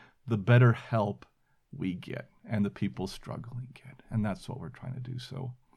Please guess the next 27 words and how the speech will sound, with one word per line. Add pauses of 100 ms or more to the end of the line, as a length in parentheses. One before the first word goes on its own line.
(440)
yes,
I
talk
with
passion
and
excitement
sometimes,
and
that's
when
I
start
to
talk
faster,
because
I'm
excited
that (960)
we're
making
a
difference,
and
it's
a